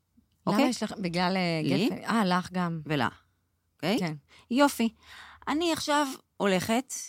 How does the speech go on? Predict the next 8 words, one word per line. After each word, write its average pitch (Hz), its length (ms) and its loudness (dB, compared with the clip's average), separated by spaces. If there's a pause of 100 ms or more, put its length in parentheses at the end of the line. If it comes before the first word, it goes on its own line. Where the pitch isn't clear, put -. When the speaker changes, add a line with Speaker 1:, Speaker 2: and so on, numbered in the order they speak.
(260)
Speaker 2:
שבוע 233 280 2
שעבר, 151 420 0 (320)
הייתי 240 240 2
צריכה, 214 580 2 (100)
אה, 175 220 -2
לקנות, 190 420 -4
אה, 196 60 0 (560)
איזה, 165 160 -6